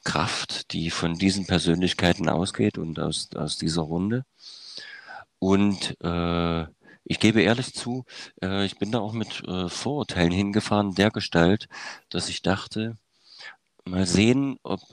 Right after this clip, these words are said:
in einer bestimmten Art und Weise doch auch, äh, die, äh, unterschiedlichen Sozialisierungen von uns, weder Ost-West, noch eine Rolle spielen oder wie sie vielleicht eine Rolle spielen.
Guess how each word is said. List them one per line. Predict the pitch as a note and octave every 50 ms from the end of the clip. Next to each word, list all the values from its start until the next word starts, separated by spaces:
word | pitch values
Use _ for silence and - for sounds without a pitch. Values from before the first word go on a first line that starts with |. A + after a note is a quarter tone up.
| -
in | _ F2 G2 F#2+ F#2
einer | D#2+ E2 F2+ F#2 F2
bestimmten | F2+ F2 - - B2+ C#3+ D3+ C#3 C3
Art | G#2 F#2+ G2 G#2
und | G2 F#2+ F#2+
Weise | F#2+ F#2+ F#2+ G2+ G#2 G#2 A2 F#2+ - -
doch | - - - - - - -
auch, | - D#2+ F2+ G#2 A2 - - - - - _ -
äh, | - E2+ F2+ F2+ F2+ F2 F2 F2+ - - _ _ _ _ - _ - - -
die, | - F2+ F2+ F2+ F2+ F#2 F2+ - - - - - - - - - - - _ _ _ _ _ _ -
äh, | F2 E2+ E2+ E2+ E2+ E2+ E2 D#2+ D#2+ D#2+ _ _ _ _ _ _ _
unterschiedlichen | A#2+ C#3+ E3 D3+ C#3 - C3+ A2 - G2 F2+ F#2+ F#2+ F2
Sozialisierungen | E2 F2 F#2 F#2 - - F#2 F2 D#2+ E2 D#2 D#2+ G2+ C3 D#3+ C3+ G#2+ F#2 E2+ D#2+ D#2 D2+ D#2 D2+
von | - - E2 D#2 -
uns, | - E2+ F2 E2 D#2 D2+ - - - -
weder | F2 E2 E2 E2 E2 D#2+ D2+ C#2 A1 - _ _
Ost-West, | - - E2 - - - - D3+ E2 G#2 - - - - - F2+
noch | F2+ F2+ F#2+ G2+ G#2+ - - - -
eine | E2+ E2+ F2+ F2+ F2
Rolle | E2 F2+ G#2 C3+ D3
spielen | - - - - B2 B2 A#2+ -
oder | G2 F#2 F#2 F2 -
wie | A#2 C#3 D3
sie | C3+ - G#2
vielleicht | - - D#2 D2+ C#2+ C#2+ -
eine | - D2+ D2 D2
Rolle | - D2+ D#2 E2
spielen. | - - - - F#2+ A2 D3+ E3